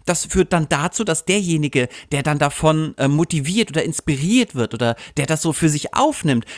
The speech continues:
dass das in dem auch arbeitet und dann etwas aus ihm macht und dann passiert etwas Innerliches, das wiederum zu einem Ausdruck führt. Und deswegen ist es ganz wichtig, dass wir uns mal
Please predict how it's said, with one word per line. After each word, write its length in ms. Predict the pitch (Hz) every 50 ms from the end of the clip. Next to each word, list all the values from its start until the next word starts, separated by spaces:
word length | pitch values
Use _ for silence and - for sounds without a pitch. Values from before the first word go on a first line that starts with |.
| -
dass 160 | - 135 - -
das 160 | 170 160 -
in 260 | - 185 202 202 180
dem 200 | 156 196 202 190
auch 220 | - - 165 - - -
arbeitet 600 | - 196 220 226 185 139 131 120 117 - 127 117
und 200 | - 147 139 -
dann 160 | 156 160 160 -
etwas 500 | - 160 - - - 180 180 - - -
aus 260 | 156 160 180 - - -
ihm 320 | - 180 180 185 190 175 - -
macht 440 | - 185 214 226 214 - - - -
und 120 | - 160 -
dann 140 | 165 156
passiert 380 | - 170 165 - - 220 - - - _
etwas 440 | - 170 170 - - 180 - - - _ _
Innerliches, 720 | - 233 247 240 208 175 147 147 131 - 123 117 - -
das 200 | 165 151 - -
wiederum 460 | 190 233 277 240 180 165 160 151 139 - - -
zu 120 | - 170
einem 220 | 143 139 143 156 -
Ausdruck 800 | - 143 151 151 147 143 - - - 123 120 113 - - - -
führt. 420 | - - - - 147 131 120 107 - - - - -
Und 80 | - 147
deswegen 260 | 170 - - 196 190
ist 100 | 185 165
es 80 | 170 -
ganz 200 | 196 180 156 156
wichtig, 300 | 262 294 - - 180 -
dass 160 | 190 - -
wir 80 | 185
uns 160 | 185 175 - 185
mal 220 | 156 175 180 180